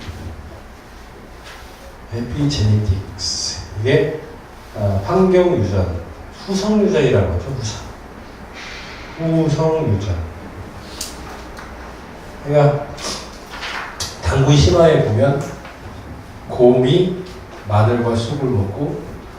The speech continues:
사람이 되었다. 어, 이게 가능하다는 거죠. 음,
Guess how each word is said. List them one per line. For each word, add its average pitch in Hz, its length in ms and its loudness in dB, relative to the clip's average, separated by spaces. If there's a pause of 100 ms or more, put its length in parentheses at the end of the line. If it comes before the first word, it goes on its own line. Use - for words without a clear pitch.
(880)
사람이 156 480 4
되었다. 92 360 -2 (840)
어, 98 420 2
이게 135 540 4 (400)
가능하다는 160 760 -2
거죠. - 140 -6 (880)
음, 101 180 -2